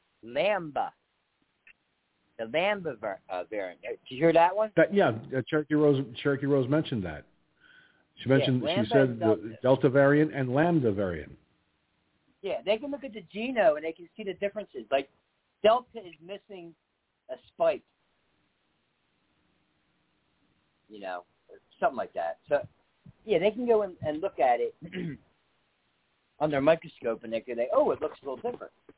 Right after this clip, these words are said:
Speaker 1: How is it presenting to the, to the cells?
Speaker 2: Hmm.
Speaker 1: Well, one thing it did is it made itself more contagious,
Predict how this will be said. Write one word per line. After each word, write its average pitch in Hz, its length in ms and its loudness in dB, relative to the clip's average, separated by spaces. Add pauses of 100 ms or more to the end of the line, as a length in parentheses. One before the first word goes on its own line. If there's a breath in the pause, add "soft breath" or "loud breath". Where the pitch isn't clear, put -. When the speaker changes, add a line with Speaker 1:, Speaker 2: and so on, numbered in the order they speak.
(120)
Speaker 1:
How 190 160 4
is 196 120 0
it 196 160 -18
presenting 151 600 -8 (1080)
to 156 80 -8
the, 123 400 -8 (120)
to 123 120 -16
the 110 160 -12
cells? 147 320 4 (2000)
Speaker 2:
Hmm. 113 240 0 (520)
Speaker 1:
Well, 95 220 -8 (140)
one 185 240 2
thing 208 140 -10
it 127 140 -12
did 123 120 -10
is 123 80 -10 (100)
it - 160 -20
made 135 140 -8
itself 127 360 -4 (160)
more 151 400 -6
contagious, 139 600 -12